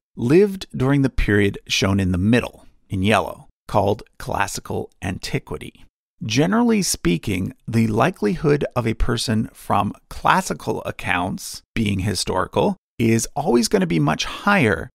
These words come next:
than that of a person from Bronze Age or Iron Age accounts. That's why I would tend to label figures such as Achilles, David, or Arjuna as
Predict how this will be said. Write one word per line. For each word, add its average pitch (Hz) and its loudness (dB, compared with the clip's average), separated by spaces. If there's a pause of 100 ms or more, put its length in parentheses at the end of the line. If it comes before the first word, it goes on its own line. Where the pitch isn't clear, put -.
than 120 2
that 147 4
of 120 0
a 123 2
person 135 2
from 107 0 (220)
Bronze 139 2
Age 92 -2
or 104 2
Iron 143 4
Age 101 -2
accounts. - -14 (380)
That's 131 2
why 131 6
I 110 4
would 110 0
tend 147 0
to 143 -2
label 117 2
figures 110 -2 (100)
such - -2
as 98 -2
Achilles, 139 -2 (320)
David, 135 2 (260)
or 127 6
Arjuna 113 2 (220)
as 107 0